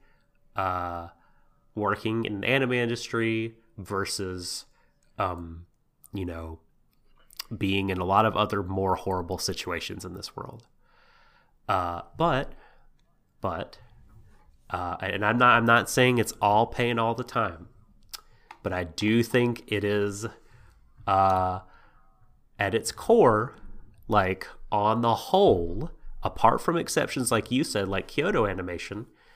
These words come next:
um, it is an industry that is built on exploitation and malpractice of animators. It just is. Like,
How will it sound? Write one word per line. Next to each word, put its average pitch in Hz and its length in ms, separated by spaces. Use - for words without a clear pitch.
um, 95 420
it 117 140
is 110 160
an 107 80
industry 123 480
that 113 120
is 98 140
built 107 640
on 104 460
exploitation 113 800
and 104 180
malpractice 95 840
of 110 180
animators. - 840
It 160 160
just 165 480
is. - 560
Like, 113 420